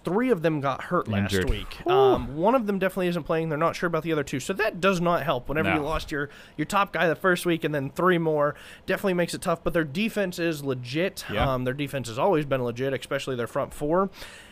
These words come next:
Speaker 1: That's my biggest concern against Aaron Rodgers. Aaron Rodgers does not do well when his offensive line's not protecting him. And when you have that front four with the Niners,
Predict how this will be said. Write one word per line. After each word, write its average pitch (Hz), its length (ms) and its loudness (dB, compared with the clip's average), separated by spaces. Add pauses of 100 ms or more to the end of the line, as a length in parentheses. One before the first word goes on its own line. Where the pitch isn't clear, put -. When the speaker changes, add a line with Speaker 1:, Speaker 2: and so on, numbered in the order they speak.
(500)
Speaker 1:
That's 156 300 2
my 202 100 2
biggest 170 300 -2
concern 160 320 0
against 131 480 -4
Aaron 143 180 0
Rodgers. 120 400 -2
Aaron 175 200 0
Rodgers 160 340 0
does 165 260 2
not 160 220 0
do 151 160 2
well 135 240 4
when 131 100 0
his 127 160 -6
offensive 123 440 -4
line's 131 260 -2
not 131 160 -2
protecting 151 400 -4
him. 170 160 -2 (420)
And 123 460 -6
when 127 120 -4
you 165 120 0
have 160 180 -2
that 139 180 -4
front - 220 -8
four 147 240 -2
with 117 120 -4
the 120 80 -6
Niners, 147 480 0